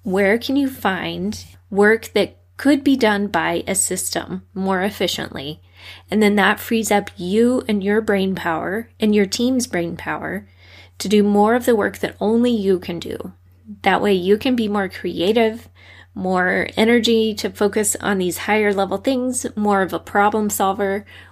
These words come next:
when you've offloaded some of this detail work and over and over type work to a system. Now,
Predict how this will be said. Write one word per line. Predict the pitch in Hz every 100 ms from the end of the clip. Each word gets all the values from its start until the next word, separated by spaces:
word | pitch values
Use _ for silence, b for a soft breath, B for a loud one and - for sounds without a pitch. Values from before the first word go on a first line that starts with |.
| -
when | 208 208
you've | 190 170 -
offloaded | 202 233 233 220 196 190
some | - 196
of | 180
this | 165 -
detail | - 233 233 226 196
work | 196 185 - - - _ _ -
and | 196 175 180 - - _ -
over | 233 208
and | 196 214
over | 294 240 202
type | - 185 -
work | 175 156 - -
to | - 190 180
a | 185
system. | - 175 - - 202 - b b b b b b -
Now, | 208 214 202 196